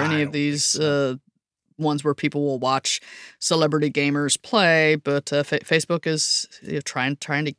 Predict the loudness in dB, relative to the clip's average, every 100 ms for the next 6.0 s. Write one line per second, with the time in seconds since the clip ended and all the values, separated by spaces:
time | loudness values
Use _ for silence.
0 | -12 -6 -2 2 2 2 2 0 -2 -6
1 | _ _ 0 2 2 0 0 2 2 2
2 | 2 2 0 -2 -4 -6 -2 0 0 -4
3 | -14 _ _ 0 2 2 0 0 0 2
4 | 4 4 4 0 0 -2 -4 -2 0 0
5 | 0 -2 -4 -2 -2 -2 -4 -6 -2